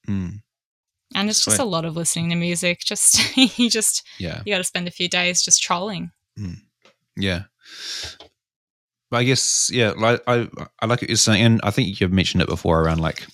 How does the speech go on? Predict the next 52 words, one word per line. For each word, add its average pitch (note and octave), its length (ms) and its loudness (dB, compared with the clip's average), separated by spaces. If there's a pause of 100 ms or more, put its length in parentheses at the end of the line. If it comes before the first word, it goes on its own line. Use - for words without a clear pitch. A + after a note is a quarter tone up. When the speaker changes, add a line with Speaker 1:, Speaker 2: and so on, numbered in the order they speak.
(320)
Speaker 1:
finding F#2 500 0
the E2+ 100 -2 (140)
beats G#2 260 0
that - 120 -4
sort G2+ 160 -2
of F#2+ 60 0
match F#2+ 440 0
and F2+ 280 -2 (1200)
<clears throat> - 20 -
how G2+ 440 2
they F#2 120 -2
can F2+ 160 -4
play, F2 260 -2 (140)
like, - 140 -2
how, G2 160 0
how G#2 140 -2
the G2 100 0
songs F#2+ 280 -2
can F2 100 -4
play - 160 -4
off F#2 160 -4
e-, - 100 -6 (640)
each G2+ 200 -6
other. F2+ 300 -4 (580)
Songs A2+ 300 0
from G2+ 100 0
the F#2 60 0
same F2+ 220 0
artist D#2+ 480 -6
is F2+ 160 -10
definitely, D#2+ 600 -6 (1080)
definitely - 340 -2
a - 20 -2
Speaker 2:
If - 120 0
you - 60 -2
Speaker 1:
safe F#3+ 120 -4
Speaker 2:
can - 120 -4
Speaker 1:
bet. - 80 -2
Speaker 2:
do F3+ 120 -4
it, G3+ 160 -2
Speaker 1:
I've D#2+ 100 -2
done E2 120 0
that - 80 -2
Speaker 2:
do - 80 -4
it. - 120 -6
Speaker 1:
before. D2 400 -2
Yeah, F2 200 0
if - 160 -6
you G2 60 -4
can F2 40 -2
do E2 180 -2
it, D#2+ 120 -4